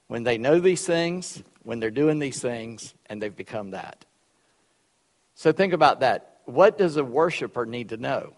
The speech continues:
What does a worshiper need to do? Can you be a worshiper if you don't know and do these things? I like to say that I, that I'm a hunter, but I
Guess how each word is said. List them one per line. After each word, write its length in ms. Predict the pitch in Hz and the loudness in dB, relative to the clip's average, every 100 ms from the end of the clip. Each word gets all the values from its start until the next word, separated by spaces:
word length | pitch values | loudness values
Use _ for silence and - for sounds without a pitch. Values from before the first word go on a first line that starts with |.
| _ | _
What 160 | - 113 | -8 -8
does 120 | 113 | -6
a 60 | 123 | -4
worshiper 480 | 123 120 127 104 117 | -4 -6 -10 -8 -10
need 280 | 110 110 | -10 -12
to 60 | 90 | -14
do? 400 | 85 135 143 65 - _ _ _ _ _ _ _ _ _ _ _ _ _ | -8 -6 -6 -8 -18 _ _ _ _ _ _ _ _ _ _ _ _ _
Can 180 | 143 135 | -6 -4
you 100 | 131 | -4
be 220 | 104 165 | 4 6
a 60 | 165 | 6
worshiper 560 | 165 185 - 131 131 | 6 4 2 -4 -2
if 140 | 123 135 | -2 0
you 60 | |
don't 180 | 123 113 | -2 0
know 180 | 131 131 | -2 -2
and 120 | 113 | -2
do 120 | 131 | -4
these 220 | 107 107 | -6 -8
things? 500 | - 147 90 - - _ - | -6 -6 -6 -16 -20 _ 6
I 100 | 147 | 10
like 220 | 170 170 | 10 8
to 80 | 131 | -4
say 360 | - 202 214 | 6 6 6
that 240 | 135 127 - | 4 0 -2
I, 100 | 113 110 | -4 -2
that 160 | 120 | 0
I'm 140 | 120 110 | 0 -2
a 80 | |
hunter, 380 | 101 110 95 117 | -4 -6 -6 -10
but 240 | 127 120 - | -6 -6 -2
I 260 | 120 120 | 0 0